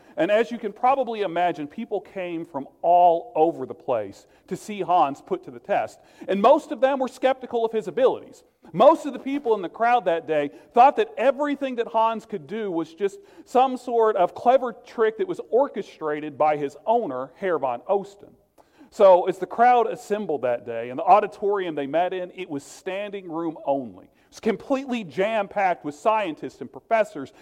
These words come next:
and veterinarians and cavalry officers, along with folks like psychics and clairvoyants and just plain old horse lovers who had come to see if Hans's abilities were legit or not.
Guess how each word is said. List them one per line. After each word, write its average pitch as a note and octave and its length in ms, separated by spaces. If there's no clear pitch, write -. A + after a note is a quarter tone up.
and E3 100
veterinarians A3 800
and C#3+ 100
cavalry G#3 500
officers, E3 580
along A#3+ 380
with G#3+ 140
folks A3+ 300
like F#3 240
psychics - 600
and D3+ 140
clairvoyants G#3+ 800
and D#3 100
just - 240
plain C4+ 360
old A#3 260
horse A3 360
lovers C#3 480
who F#3+ 80
had F#3 160
come C4 420
to B3+ 120
see G#2 420
if B2+ 120
Hans's G3 520
abilities G3 720
were D#3 140
legit D3+ 540
or B2 80
not. G#2 280